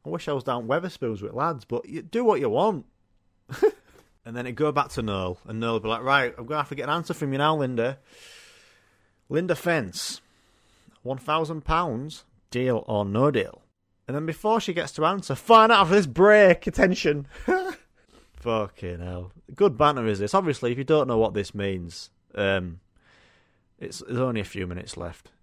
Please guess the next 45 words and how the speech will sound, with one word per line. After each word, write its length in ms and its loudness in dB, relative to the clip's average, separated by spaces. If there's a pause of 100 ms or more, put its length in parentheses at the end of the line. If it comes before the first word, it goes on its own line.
(160)
<laughs> 20 -14 (1000)
Also 340 6
on 120 -2
that 160 -6
show, 180 -8
the 80 -12
main 300 -10
player 560 -8 (240)
would 280 -4
pick 240 -8
a 40 -10
certain 500 -2
numbered 380 -6
box 500 -4 (140)
to 120 -6
be 140 -2
opened, 480 0 (640)
um, 220 -2
because 300 -12
it 100 -10
meant 260 -4
something 240 -10
to 100 -8
them, 220 -6 (200)
you 140 -6
know? 240 -2 (240)
Like, 300 2 (720)
get 100 2
a 60 0
grip. 280 2 (480)
Obviously, 420 -2
they 120 -2
get 240 0
their 80 2
birthdays 640 2
out 120 -2
of 80 -8
the 40 -6
way 220 -6
first. 500 -12
Like, 140 -8
you 80 -6
know, 240 -4
"Oh, 380 -2
me 300 -4